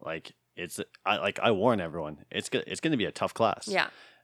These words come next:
Speaker 1: The, this class is designed to push our members, and, but we expect everyone to go at their own pace.
Speaker 2: Mm-hmm.
Speaker 1: So even though, like, there's no introductory, there's no advanced, intermediate,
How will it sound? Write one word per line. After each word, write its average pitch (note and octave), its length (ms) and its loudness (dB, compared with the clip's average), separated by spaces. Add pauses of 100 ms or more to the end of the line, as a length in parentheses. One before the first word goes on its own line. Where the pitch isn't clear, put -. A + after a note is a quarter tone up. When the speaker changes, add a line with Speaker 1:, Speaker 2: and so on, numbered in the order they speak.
Speaker 1:
The, A2 280 0
this G#2+ 260 0
class A#2 320 4
is A2+ 100 -2
designed G2 300 2
to F#2 80 -2
push - 240 0
our G#2 100 2
members, A2+ 460 0 (460)
and, G2+ 260 4
but A#2 80 6
we C#3 100 6
expect C3+ 280 4
everyone A#2 180 4
to G#2+ 60 0
go G#2 100 4
at G2 80 2
their F#2 180 -2
own G2 360 0
pace. - 400 -8
Speaker 2:
Mm-hmm. G#3 240 -4
Speaker 1:
So C3+ 120 -2
even B2+ 300 2
though, B2+ 160 6
like, A2 220 2
there's G2+ 160 -2
no G#2 160 0
introductory, A2 640 0
there's G#2 180 -2
no G#2+ 240 -2 (140)
advanced, B2+ 600 2
intermediate, A#2 560 4